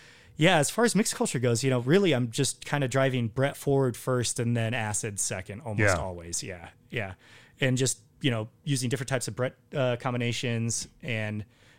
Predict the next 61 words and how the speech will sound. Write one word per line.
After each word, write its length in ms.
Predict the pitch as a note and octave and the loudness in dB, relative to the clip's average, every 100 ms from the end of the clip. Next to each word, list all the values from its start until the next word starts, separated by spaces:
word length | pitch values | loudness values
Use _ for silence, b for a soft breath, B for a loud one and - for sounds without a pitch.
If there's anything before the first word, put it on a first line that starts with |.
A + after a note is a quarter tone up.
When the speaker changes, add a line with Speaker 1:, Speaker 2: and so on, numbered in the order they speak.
| b | b
Speaker 1:
just 160 | C#3+ | -2
giving 160 | D3+ D3+ | 0 0
the 60 | |
beer 200 | C3 C#3+ | 2 2
its 160 | D3+ - | 2 0
time. 320 | - C3 G2+ | -2 -2 -2
That's 220 | G2+ G#2+ | -4 -6
the 80 | - | -4
main 240 | A2+ A2+ G#2 | -2 -2 -2
thing. 300 | A2 G2 F#2+ | -4 -6 0
Yeah. 120 | B2+ | 4
Speaker 2:
Using 300 | C3+ B2 A2+ | 6 8 6
different 400 | C3+ C3 C3+ B2 | 6 4 2 2
Brett 220 | A#2 A2+ | 0 0
combinations. 540 | - G#2 F#2+ E2+ G2+ | 0 2 2 2 2
So, 220 | D3 D3 C3+ | 6 6 4
Speaker 1:
Yeah. 60 | - | 4
Speaker 2:
you 120 | C#3 | 6
know, 100 | A#2+ | 8
I 40 | |
mean, 300 | A#2+ A#2+ A#2+ - | 8 8 6 2
a, 80 | A#2 - | -4 0
a, 280 | B2 A#2+ C#3 | 2 4 2
a 60 | A2 A2 - | 0 -2 -8
common 380 | - E3 D#3+ B2+ | -2 6 8 8
approach 360 | A2 G#2+ G2 - | 6 4 4 2
to 60 | |
mixed 260 | G#2 F#2+ - | 2 2 2
culture 240 | G#2+ G2 | 0 0
beer 360 | G2 G2+ G2 F#2+ | 0 4 6 6
is 120 | F#2 | 4
to 140 | - F#2 | 0 -2
develop 440 | F2 F#2+ G2+ G#2 | 0 2 6 6
your 100 | G2 | 4
culture 680 | F#2 G#2 F#2+ - F#2+ F#2 A#2 - | 2 2 2 2 2 2 -2 -2
and 140 | F#2+ | -2
make 220 | F#2 F#2 | 0 0
everything 320 | F2+ F2 D#3+ C#3+ | 0 0 4 4
Speaker 1:
Mm-hmm. 80 | |
Speaker 2:
with 140 | - - | 4 4
that. 260 | F2 D#2+ - | 0 -2 -6
Speaker 1:
Yeah. 240 | E3 B2+ G2 B B A#2 | 0 0 0 B B 2
Speaker 2:
Um, 340 | G#2 F#2+ F#2 | 4 4 4
doesn't 280 | F2+ A#2+ C3 | 6 6 6
sound 220 | C3 A2 | 4 6
like 160 | F#2+ - | 4 4
that's 220 | F#2+ D3 | 6 8
Speaker 1:
No, 240 | D3 D3 | 10 10
Speaker 2:
your 120 | G#2 | 10
Speaker 1:
we 80 | G2+ | 10
have, 100 | - | 8
Speaker 2:
approach. 80 | - | 6
Speaker 1:
like, 340 | C3+ A#2+ - - - - | 6 4 0 -14 -12 -2
yeah, 300 | A#2 F#2+ - | 0 0 0
almost 320 | C#3 C#3+ B2+ | 4 6 6
every 180 | C#3+ B2 | 4 2
vessel 260 | A#2 A#2 G#2+ | 2 0 0
has 180 | G#2+ G2+ | -2 -2
its 140 | G#2+ | -4
own 280 | G#2+ G#2 B2 | -4 -4 -2
unique 280 | A2 G2 | -4 -4